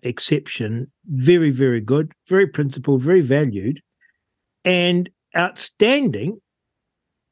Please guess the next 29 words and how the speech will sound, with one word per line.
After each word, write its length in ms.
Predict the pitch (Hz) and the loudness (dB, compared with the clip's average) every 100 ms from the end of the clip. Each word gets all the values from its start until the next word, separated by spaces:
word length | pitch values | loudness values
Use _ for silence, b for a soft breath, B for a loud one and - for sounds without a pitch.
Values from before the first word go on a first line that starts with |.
| _ | _
compared 560 | - 160 131 175 190 151 | -2 0 2 4 4 2
to 80 | 151 | 0
what 240 | 151 175 | 0 2
we 160 | 165 135 | 0 0
have 320 | 156 185 135 _ | 0 -2 -2 _
in 200 | 254 269 | 0 0
Parliament, 600 | - 147 131 107 90 92 _ _ | 0 -2 -2 -4 -8 -14 _ _
which 260 | - 147 - | -2 0 0
is 140 | 147 | -2
just 320 | - 190 - _ _ - | 2 0 0 _ _ -8
the 80 | |
same 360 | 139 - 160 151 | -4 0 0 2
old, 220 | 147 139 | 0 0
same 300 | - 185 185 | -2 0 0
old. 280 | 120 92 196 _ _ _ B B B B B - | -2 -4 -10 _ _ _ B B B B B -2
And 220 | 196 190 | 0 2
today 380 | 196 175 214 214 | 2 4 4 0
it's 160 | 139 | -2
a 40 | 156 | 0
great 280 | 175 170 | 0 0
pleasure 340 | - 180 185 180 | 0 2 2 0
of 120 | 131 | -2
mine 520 | 127 104 101 135 180 _ - | -4 -4 -4 -2 -4 _ -4
to 160 | 156 156 | -2 0
introduce 580 | 160 160 127 147 135 | 0 0 2 2 2
you 100 | 143 | 0
to 240 | 127 139 131 | 0 0 0
Alfred 400 | 151 151 - 117 | 0 -2 -2 -2
Nau-, 480 | 139 151 143 104 | 0 0 0 -2